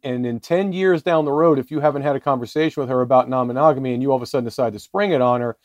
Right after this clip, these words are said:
well, we tell this to everybody we talk to, and we have, you know, we, we coach people.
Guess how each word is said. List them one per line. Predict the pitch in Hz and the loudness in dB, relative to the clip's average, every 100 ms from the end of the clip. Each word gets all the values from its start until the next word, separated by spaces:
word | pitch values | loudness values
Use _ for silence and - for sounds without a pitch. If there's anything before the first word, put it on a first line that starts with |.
| _ _ _ _ - - 135 - | _ _ _ _ -20 -16 -14 -4
well, | 135 | 0
we | 131 | 0
tell | 147 165 | 4 4
this | 160 147 | 4 2
to | 180 | 2
everybody | 165 165 160 156 | 4 6 6 6
we | 151 | 0
talk | 151 156 139 | 4 2 4
to, | |
and | 113 | -2
we | 113 | -2
have, | 127 127 | -4 -4
you | 127 | -6
know, | 110 | -4
we, | 110 123 - | -4 -6 -8
we | 110 123 | -6 -4
coach | - 160 - - | 2 2 2 -4
people. | 101 - 92 | -10 -10 -16